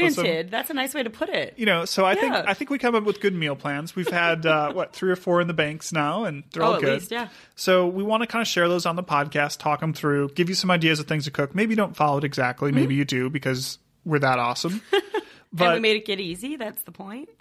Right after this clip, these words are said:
Speaker 1: we'll, uh, every week we're gonna have a meal plan to share with you, and we'll have links to it on the show page for each episode. So
Speaker 2: Mm-hmm.
Speaker 1: if you wanna check 'em out, you can look at it.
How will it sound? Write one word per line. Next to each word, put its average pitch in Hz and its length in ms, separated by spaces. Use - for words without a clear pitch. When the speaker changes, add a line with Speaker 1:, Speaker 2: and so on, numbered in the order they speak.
Speaker 1:
we'll, 190 240
uh, 165 300
every 208 200
week 202 280
we're 175 60
gonna 170 120
have 165 160
a 156 60
meal 151 160
plan 156 180
to 151 80
share 143 220
with 143 120
you, 208 220
and 151 140
we'll 143 80
have 143 180
links 143 280
to 151 160
it 143 220
on 143 300
the 139 80
show 139 300
page - 400
for 135 680
each 156 220
episode. 147 480
So 175 140
Speaker 2:
Mm-hmm. 135 80
Speaker 1:
if 131 100
you 139 100
wanna 131 140
check 135 240
'em 131 80
out, 131 180
you 185 80
can 143 140
look 135 140
at 135 120
it. - 180